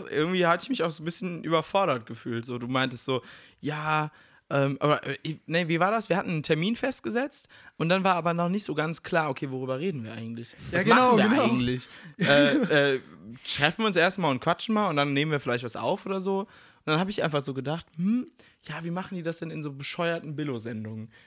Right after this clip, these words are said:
Speaker 1: Ja, die kaufen einfach irgendeinen Kram ein, packen das dann aus. Oder selbst in so Talkshows, Alter, so alte Stefan Raab-Nummern. Da bringt doch jeder Stefan Raab irgendwie eine Pizza oder was weiß ich mit.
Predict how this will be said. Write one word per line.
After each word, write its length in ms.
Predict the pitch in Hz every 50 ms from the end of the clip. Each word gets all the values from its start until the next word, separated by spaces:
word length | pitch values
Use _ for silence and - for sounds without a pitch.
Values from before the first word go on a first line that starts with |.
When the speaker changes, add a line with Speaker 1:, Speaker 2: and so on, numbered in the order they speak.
| _ _ _
Speaker 1:
Ja, 80 | - - 143
die 80 | 143 135
kaufen 480 | - - - 147 170 190 185 - -
einfach 240 | - - 151 - - -
irgendeinen 260 | - 143 - - -
Kram 420 | - - - 147 160 196 208 196 185
ein, 300 | 175 170 175 170 165 -
packen 260 | - - - - 156
das 120 | 147 139
dann 100 | - 139
aus. 160 | 143 180 175
Oder 160 | 139 143 147 127
selbst 300 | 120 135 156 170 - -
in 120 | 160 156
so 80 | 131 131
Talkshows, 600 | - - 196 202 - - - - 131 127 127 123
Alter, 260 | 123 123 131 127 127
so 80 | 127
alte 240 | 135 131 160 165 165
Stefan 300 | 147 - 160 156 156 143
Raab-Nummern. 520 | 143 170 208 - - 156 139 135 123 120 - - - - - - _
Da 100 | - -
bringt 220 | - 170 196 185
doch 80 | 170 151
jeder 260 | 151 170 175 180 175
Stefan 260 | - - 180 165 175
Raab 160 | 160 151 156 160
irgendwie 140 | 156 156 147
eine 80 | 139
Pizza 480 | 123 - 208 202 - - 190 180 175 165
oder 160 | 151 147 139
was 120 | 165 - -
weiß 100 | - 262
ich 160 | 160 139 - -
mit. 220 | 127 120 123